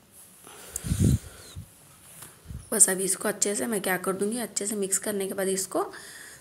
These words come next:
स्लो में रख के कम से कम सात मिनट या आठ मिनट के लिए स्लो में एकदम छोड़ देंगे, ताकि एकदम अच्छे से ये हमारा मसाला और मकरूनी साथ में मिक्स होके पक जाए। ये देखिए, इस तरीके से अच्छे से भाप आ गया था, आपको दिख रहा होगा।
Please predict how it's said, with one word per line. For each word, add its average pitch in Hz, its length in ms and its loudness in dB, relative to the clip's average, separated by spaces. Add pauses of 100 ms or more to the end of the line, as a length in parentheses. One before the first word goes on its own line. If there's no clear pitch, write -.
स्लो 208 280 4
में 208 120 4
रख 202 140 0
के 277 120 0
कम 220 200 0
से 202 120 0
कम 262 240 -2 (720)
सात 214 360 4
मिनट 208 280 0
या 202 120 4
आठ 190 200 2
मिनट 202 240 0
के 220 100 0
लिए 277 120 4
स्लो 202 320 6
में 208 120 2
एकदम 214 300 0
छोड़ 208 240 0
देंगे, 233 260 0
ताकि 208 320 -2
एकदम 190 460 -2
अच्छे 185 260 -2
से 220 160 2
ये 226 260 2 (720)
हमारा 196 320 0
मसाला 196 460 0
और 196 100 0
मकरूनी 190 400 -2
साथ 202 260 0
में 190 80 -2
मिक्स 185 320 0
होके 190 240 -4
पक 170 280 -2
जाए। 170 140 -2
ये 180 140 -4
देखिए, 180 300 -4
इस 180 140 0
तरीके 180 340 -2
से 202 140 -2
अच्छे 190 280 -4
से 214 160 0
भाप 185 340 0
आ 185 120 4
गया 196 240 -2
था, 262 160 -6 (280)
आपको 190 280 -6
दिख 190 240 -4
रहा 196 120 -2
होगा। 196 340 -4